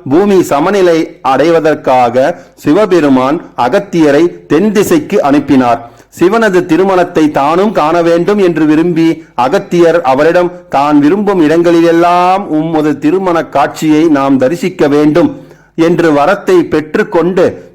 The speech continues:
தென்பகுதியை நோக்கி வந்து கொண்டிருந்தார் அகத்தியர். திருப்பாலைவனம் தலத்தை வணங்கிவிட்டு அங்கு தங்கினார். அன்று இரவு அகத்தியரின் கனவில் சிவபெருமான் தோன்றி, இந்த தலத்தையும் இந்த தீர்த்தத்தையும் குறிப்பால் உணர்த்தி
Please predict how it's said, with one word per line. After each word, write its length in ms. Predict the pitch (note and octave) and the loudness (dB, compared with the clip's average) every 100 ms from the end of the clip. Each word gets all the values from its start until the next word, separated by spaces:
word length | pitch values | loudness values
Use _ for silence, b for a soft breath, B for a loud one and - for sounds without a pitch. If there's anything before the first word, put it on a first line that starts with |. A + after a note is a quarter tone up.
| D3+ | -2
தென்பகுதியை 680 | F#3 G#3 F#3+ F3+ E3 D#3+ D3+ | -2 0 0 2 2 2 2
நோக்கி 320 | D#3+ F3 F3+ | 2 0 0
வந்து 300 | C#3+ E3+ F3+ | 2 2 0
கொண்டிருந்தார் 720 | E3 D3+ D3 D3 C#3 C3+ D3 | 0 0 2 2 2 2 0
அகத்தியர். 720 | B2+ B2+ A2+ B2 A#2 A2+ b b b b - | 0 -4 -4 -2 -2 -6 b b b b -4
திருப்பாலைவனம் 960 | F#3+ B3 - E3 D#3+ F3 E3 D#3 C#3+ B2 | 0 0 -2 -2 2 2 2 0 -2 -2
தலத்தை 480 | C3+ E3 E3+ E3+ D3 | -2 -2 0 -2 0
வணங்கிவிட்டு 840 | B2 D3 F3 D#3+ D3+ D3+ F3+ E3 - | 0 0 0 0 -2 -2 -2 -4 -6
அங்கு 280 | D3 D3 D#3 | -2 0 2
தங்கினார். 580 | C#3+ C#3 D#3+ F3 C#3+ B2 - B B | 2 0 2 2 0 -2 -6 B B
அன்று 360 | D3 F3 F3+ E3+ | -4 0 2 2
இரவு 420 | G3+ G#3 F#3 G3+ - | 2 2 0 -2 -8
அகத்தியரின் 640 | - D3+ G#3+ G#3 G3 F3 D#3 | -4 -2 -2 0 2 2 2
கனவில் 460 | D3+ D3+ F3+ E3+ | 0 2 2 2
சிவபெருமான் 720 | C#3+ C#3+ F#3 F#3 E3+ D#3 D3 C#3 | 2 0 2 2 0 0 0 0
தோன்றி, 560 | D3 E3+ F3+ F#3 B B B - | 0 0 0 -2 B B B -4
இந்த 400 | C#3+ F#3 F#3+ F3+ | -2 0 -2 0
தலத்தையும் 600 | F3 G3 - G3+ A3 A#3 G3 - | -2 -2 -2 -2 0 -2 -6 -6
இந்த 380 | C#3+ D#3 E3+ E3 E3+ | 0 0 2 -2 -2
தீர்த்தத்தையும் 840 | G3 F3+ G#3 F3+ F#3 G3 A3+ G#3+ | -4 -2 -6 -4 -2 -2 -2 -4
குறிப்பால் 640 | - E3+ G#3 - F#3 E3+ | 0 0 0 -2 0 0
உணர்த்தி 720 | D3 D#3 G3 - F#3 A#2+ - | 2 0 -2 -2 -2 -2 -6